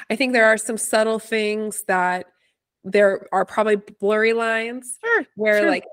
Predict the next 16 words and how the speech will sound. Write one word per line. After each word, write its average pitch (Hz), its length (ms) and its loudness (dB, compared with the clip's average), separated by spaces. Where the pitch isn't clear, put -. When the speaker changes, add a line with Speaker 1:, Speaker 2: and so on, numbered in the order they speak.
Speaker 1:
someone 208 380 -6
like 190 180 -10
your 190 100 -2
expertise, 190 720 -8
some 202 120 -6
of 185 40 -4
the 185 60 -4
books 208 320 -6
you've 202 120 -12
put 202 180 -8
out, 175 300 -2
some 196 180 -6
of 180 60 -4
Speaker 2:
Yeah. 190 80 -4
Speaker 1:
the 180 60 -6
support - 640 -6